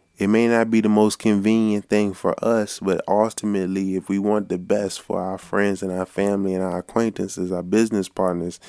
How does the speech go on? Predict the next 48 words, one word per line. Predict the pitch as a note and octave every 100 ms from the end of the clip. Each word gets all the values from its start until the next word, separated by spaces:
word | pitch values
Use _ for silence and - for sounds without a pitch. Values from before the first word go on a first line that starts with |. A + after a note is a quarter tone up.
| - - -
then | F#2+
whatever | F#2 G2+ B2 B2
they | G#2+ G#2+ A2
have | A2 G#2+
to | G2
do | F#2 G2+ F#2+
in | F#2
order | F#2 F#2+
to | F2 F2
secure | - E2 - G#2 G2+
that | F#2+ G2 F#2+
peace, | - G2+ F#2+
that | - F#2
positivity | - G2+ F#2+ - - F#2+ F#2+
for | F#2 F#2
themselves, | F2+ F2+ - F#2+ F#2+ F2+ - - - -
and | F2 -
for | - F#2
them | G2+
to | F#2+
have | F2+ G2 G2
that | F#2+
type | - F#2+ E2+
of | E2+
love | F#2 F#2+ F#2+
for | F#2+
themselves | F#2 F#2 - G2 F#2+
and | E2+
respect | E2 - G2 F#2
for | -
themselves | F2 F2+ - F#2+ F#2+
and | E2+ E2
dignity | G#2 G2+ G2 F#2 F#2 - - - -
in | G2 G2
themselves, | F#2 - G2 G2 G2 - - - -
then | F#2+ F2+
at | E2+
that | F#2+ B1+ C2 -
point, | E2+ D#2 - _ _ _ _ _ _ _ _ _ E3+ _ _ _ _ _ _ _ _ - _
we | - F#2+
have | G2 F#2+ -
to | -
step | - F#2+ F2+
back | F#2 F2+ E2
and | E2+
not | F2+ F2 E2+
be | E2+
selfish. | - F2+ F2 - E2+ -